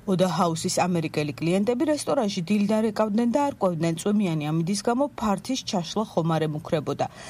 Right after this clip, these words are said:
უკვე ტრადიციაა, ყოველ წელს იუბილე რესტორნის გვერდით მდებარე უბნის ბაღში უნდა გაიმართოს. ქართულმა რესტორანმა ნიუ-იორკში ქართული სამზარეულოს ისტორიის შექმნა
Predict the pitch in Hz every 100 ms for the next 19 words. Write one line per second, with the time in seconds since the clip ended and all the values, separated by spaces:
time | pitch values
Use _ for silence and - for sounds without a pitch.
0 | - - - 247 330 269 254 254 - 254
1 | 170 156 - 170 160 165 285 - 277 269
2 | 220 175 160 214 285 - 285 339 - 240
3 | 185 240 226 214 190 151 151 - 196 190
4 | 233 226 - 170 - 214 190 165 165 156
5 | 156 151 156 160 - - - - 180 170
6 | 156 147 156 165 - 220 240 262 302 254
7 | 247 240 - - - 269 254 302 349 -
8 | 254 233 233 233 226 247 - 220 - 247
9 | 233 233 - 214 - 254